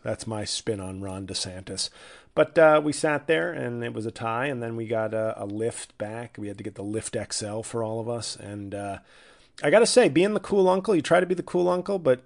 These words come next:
this is why being a cool parent is a bunch of bullshit. If you're a cool parent, you're a bad parent. I said it. Because I kept having to tell these kids to take their feet off the seats in front of them. And I'm not one of the, I'm not one of those people. I'm like,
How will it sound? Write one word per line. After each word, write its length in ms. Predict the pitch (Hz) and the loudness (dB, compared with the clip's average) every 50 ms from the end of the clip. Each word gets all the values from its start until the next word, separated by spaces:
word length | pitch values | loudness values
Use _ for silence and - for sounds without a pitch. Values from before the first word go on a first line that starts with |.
| _ _ _ _ _ _ _ _ _ _ _ _ _ _ _ - | _ _ _ _ _ _ _ _ _ _ _ _ _ _ _ -2
this 200 | 156 165 160 - | 0 0 0 0
is 80 | 165 147 | 2 6
why 140 | 156 151 | 6 6
being 180 | 147 156 151 147 | 6 6 4 2
a 60 | 135 | 2
cool 200 | - - 156 147 | 0 0 0 0
parent 440 | - - 135 131 135 127 117 107 - | 0 0 0 0 0 0 0 -2 -4
is 100 | 107 101 | -6 -8
a 60 | 104 | -8
bunch 280 | 98 98 113 113 110 - | -8 -4 -4 -4 -4 -6
of 140 | 107 101 101 | -8 -6 -4
bullshit. 500 | 110 113 110 - - - 98 87 - - | -4 -4 -4 -4 -6 -8 -8 -10 -14 -16
If 160 | - - - 147 | -18 -8 -2 0
you're 120 | 156 165 | 2 2
a 40 | 156 | 2
cool 260 | - - 156 143 139 | 2 2 2 2 2
parent, 360 | - 135 131 131 135 135 - | 0 -2 0 0 0 -2 -2
you're 120 | 110 113 110 | -4 -6 -6
a 40 | |
bad 280 | 98 110 104 104 107 101 | -4 -4 -6 -6 -8 -10
parent. 400 | - 107 107 101 95 92 90 - - | -10 -12 -10 -10 -10 -12 -14 -10 -8
I 100 | - 117 | -8 -8
said 260 | - - 120 110 107 | -6 -6 -6 -6 -6
it. 140 | 98 98 - _ - - - - - _ _ - | -8 -10 -14 _ -20 -20 -20 -20 -20 _ _ -6
Because 640 | 135 131 - 113 139 135 135 131 131 123 - - - _ _ _ _ _ _ _ _ _ _ _ _ - | -6 -4 -2 0 2 4 6 6 4 4 0 -6 -10 _ _ _ _ _ _ _ _ _ _ _ _ -2
I 100 | - 147 | 0 0
kept 200 | 147 - 165 139 | 0 0 0 0
having 220 | 156 156 151 139 120 | 2 2 2 0 0
to 0 | |
tell 200 | - 147 139 139 | 2 2 2 2
these 180 | 135 127 123 | 2 0 -4
kids 260 | - - 135 127 113 - | -4 -4 -4 -4 -4 -6
to 60 | - | -6
take 180 | - 131 113 | -6 -6 -6
their 80 | - 107 | -6 -8
feet 260 | - - - 131 127 127 | -8 -6 -4 -2 0 0
off 180 | 120 113 - | 0 -2 -2
the 60 | - | -6
seats 300 | 101 - 127 127 113 - | -8 -6 -4 -6 -6 -6
in 80 | 117 110 | -8 -6
front 200 | - 127 123 131 | -4 -2 -2 -2
of 80 | 135 143 | -2 -4
them. 200 | 156 160 165 - | -4 -6 -6 -6
And 100 | 151 151 | -2 0
I'm 140 | 160 185 208 | 0 0 0
not 160 | 220 220 214 | 0 -2 -2
one 100 | 196 208 | 0 0
of 60 | 202 196 | 0 0
the, 80 | 196 | 0
I'm 140 | 165 175 190 | 0 -2 -2
not 160 | 202 190 - | -2 -2 -2
one 100 | 190 196 | -2 -2
of 60 | 190 | 0
those 120 | 185 180 - | 0 0 -2
people. 220 | - 196 196 170 135 | -2 -4 -2 0 0
I'm 140 | 131 143 | 0 0
like, 160 | 147 143 135 | 0 -2 -2